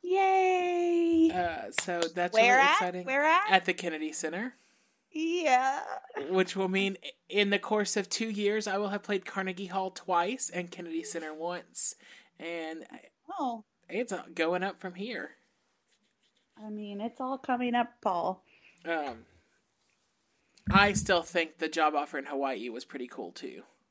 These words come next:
Speaker 1: It was, except you don't wanna move to Hawaii, so
Speaker 2: I don't, but somebody saw my promise and my ability. So for once, somebody saw my promise and ability and appreciated
Speaker 1: Well,
Speaker 2: me for
Speaker 1: everyone
Speaker 2: the
Speaker 1: else that
Speaker 2: gift that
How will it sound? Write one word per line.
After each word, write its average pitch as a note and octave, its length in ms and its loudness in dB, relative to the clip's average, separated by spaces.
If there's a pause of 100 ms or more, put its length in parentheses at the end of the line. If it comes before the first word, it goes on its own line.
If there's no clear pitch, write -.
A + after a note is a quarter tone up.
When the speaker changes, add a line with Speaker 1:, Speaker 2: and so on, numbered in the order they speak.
(720)
Speaker 1:
It C#4 140 4
was, G#3 340 6
except A#3 300 0
you A#3 60 0
don't A3 180 6
wanna G#3+ 180 4
move A#3 220 2
to A3 100 0
Hawaii, F3 460 4
so F3+ 420 6
Speaker 2:
I F#3 180 8
don't, F#3+ 320 2
but F3 160 -6
somebody F#3+ 840 0
saw E3 840 2
my D#3+ 300 0
promise D#3 840 0
and D#3 300 -10
my D3 220 -2
ability. D3 640 -4
So - 260 0
for E3+ 260 2
once, D3+ 500 0
somebody C#3 460 0
saw C3+ 280 2
my C3 180 -6
promise C3 460 -4
and C#3 120 -12
ability B2+ 580 -2 (460)
and E3+ 140 4
appreciated G3 560 2
Speaker 1:
Well, B3+ 80 10
Speaker 2:
me D4 60 8
for E4+ 80 10
Speaker 1:
everyone E4+ 160 8
Speaker 2:
the D#4 60 10
Speaker 1:
else D#4 100 6
that - 80 4
Speaker 2:
gift E3+ 100 12
that B3+ 60 10